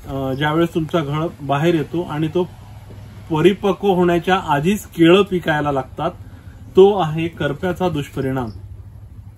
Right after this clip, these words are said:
म्हणजेच ब्लॅक सिगाटोकाचा दुष्परिणाम. म्हणून आपल्याकडे जर तुम्हाला, अ, पिलबाग जर घ्यायचा असेल आपल्या भागामध्ये तर अंतर जे आहे पिकांमधलं ते तुम्हाला वाढवावं लागेल, सहा बाय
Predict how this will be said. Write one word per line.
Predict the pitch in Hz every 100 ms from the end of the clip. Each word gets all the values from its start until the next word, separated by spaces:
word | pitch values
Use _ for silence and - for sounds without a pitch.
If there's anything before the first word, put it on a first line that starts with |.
| - - -
म्हणजेच | 135 139 160 151
ब्लॅक | 139 147
सिगाटोकाचा | - 135 139 131 123 127 143
दुष्परिणाम. | 143 127 131 123 120 107 - - - - -
म्हणून | 175 208 214 - - -
आपल्याकडे | 123 123 175 196 185 185
जर | 180 180
तुम्हाला, | 170 170 165 165
अ, | - 151 135 135 131 131 135 131 - - - -
पिलबाग | 160 165 180 202
जर | 190 208
घ्यायचा | 175 147 139
असेल | 151 139 151 139
आपल्या | 139 170
भागामध्ये | 160 147 139 143 135 127 113 - - - -
तर | 196 185 202 - - - -
अंतर | 156 147 156 196 220
जे | 190 208
आहे | 170 175 165 - - - - -
पिकांमधलं | 165 175 165 160 143 147 180 -
ते |
तुम्हाला | 175 170 165 165
वाढवावं | 143 135 147 160
लागेल, | 143 127 151 190 - - - - -
सहा | 160 170
बाय | 170